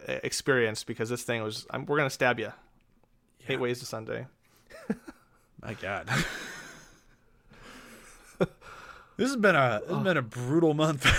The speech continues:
Speaker 2: <laughs>
Speaker 1: Almost need something, like, light and fluffy after, like, uh,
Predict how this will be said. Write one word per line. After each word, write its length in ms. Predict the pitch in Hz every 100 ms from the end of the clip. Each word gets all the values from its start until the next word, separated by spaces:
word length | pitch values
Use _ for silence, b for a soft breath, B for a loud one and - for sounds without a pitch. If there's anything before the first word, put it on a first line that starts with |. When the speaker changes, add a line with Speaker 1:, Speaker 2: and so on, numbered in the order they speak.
| 277 -
Speaker 2:
<laughs> 1500 | 285 - - - 370 - - - - - _ _ - - -
Speaker 1:
Almost 300 | - 185 170
need 120 | 180 160
something, 280 | 170 165
like, 200 | 147 135
light 200 | 139 139
and 120 | 165 135
fluffy 400 | 135 127 127 120
after, 440 | 123 - 120 113
like, 320 | 120 117 117
uh, 460 | 117 110 113 113